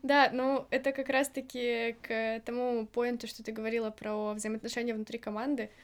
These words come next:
А, очень было здорово, когда мы только начали играть с Пашей, и Паша сказал, что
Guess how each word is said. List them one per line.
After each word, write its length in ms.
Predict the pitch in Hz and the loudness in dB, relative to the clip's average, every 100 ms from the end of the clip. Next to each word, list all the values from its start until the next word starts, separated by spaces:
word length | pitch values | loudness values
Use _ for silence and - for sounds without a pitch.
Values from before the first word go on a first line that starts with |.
| - - - - | -20 -20 -16 -6
А, 420 | 202 202 202 196 | -2 0 2 2
очень 340 | 247 269 262 240 | 2 2 0 -2
было 180 | 233 | -2
здорово, 340 | 233 240 254 233 | 0 0 0 -2
когда 380 | 226 214 208 208 | -6 -4 0 0
мы 120 | 214 | -2
только 240 | 226 220 220 | -6 -4 -4
начали 280 | 214 - | -4 -4
играть 240 | 214 214 214 | -2 -2 -2
с 20 | |
Пашей, 360 | - 294 - 247 | -2 -2 -2 -4
и 20 | |
Паша 260 | 220 226 | -4 -6
сказал, 360 | 226 233 214 220 | -8 -8 -6 -6
что 420 | - - 208 208 | -6 -4 -2 -2